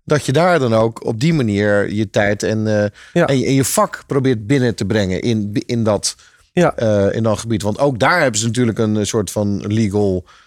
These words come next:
Speaker 1: zeg maar, ondersteuning, eh, ding, eh,
Speaker 2: Nou,
Speaker 1: eh, nodig.
Speaker 2: absoluut, absoluut. Het gaat,
Speaker 1: Ja.
Speaker 2: kan gaan om, om financiering en, en zekerheden met betrekking tot, eh, zonnepanelen,
Speaker 1: Ja.
Speaker 2: eh, eh, in Europa of wat dan ook. Ja, er zijn hele grote partijen mee bezig. Dus het is, eh,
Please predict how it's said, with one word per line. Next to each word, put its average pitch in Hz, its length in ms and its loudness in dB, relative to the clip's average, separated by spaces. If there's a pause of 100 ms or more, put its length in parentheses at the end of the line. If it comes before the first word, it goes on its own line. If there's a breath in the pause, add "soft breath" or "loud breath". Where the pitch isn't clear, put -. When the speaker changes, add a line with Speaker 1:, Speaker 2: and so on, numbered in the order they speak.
(120)
Speaker 1:
zeg 104 220 -6
maar, 104 200 2
ondersteuning, 98 680 0
eh, 95 140 0
ding, 95 280 -2
eh, 92 60 -2
Speaker 2:
Nou, 90 300 -2
Speaker 1:
eh, - 60 -4
nodig. 123 420 -2
Speaker 2:
absoluut, 160 560 0
absoluut. 160 300 0
Het - 80 -6
gaat, 143 200 2
Speaker 1:
Ja. 143 80 0
Speaker 2:
kan 139 180 0
gaan 147 220 2
om, 143 140 0
om 143 200 -2
financiering 147 720 0
en, 139 160 0
en 135 160 0
zekerheden 147 520 2
met 143 120 0
betrekking 147 400 -2
tot, - 280 -4
eh, - 400 0
zonnepanelen, 180 760 2
Speaker 1:
Ja. 147 140 0
Speaker 2:
eh, 143 840 0
eh, - 80 -6
in 160 120 2
Europa 143 440 2
of 131 100 -2
wat 160 120 -2
dan 156 100 0
ook. 117 60 0
Ja, 120 180 2
er 110 100 -2 (280 loud breath)
zijn 127 220 0
hele 139 200 4
grote 131 260 0
partijen 131 360 0
mee 131 80 2
bezig. 170 360 0
Dus 123 140 -2
het 127 120 -10
is, 131 200 0 (600 soft breath)
eh, 120 260 2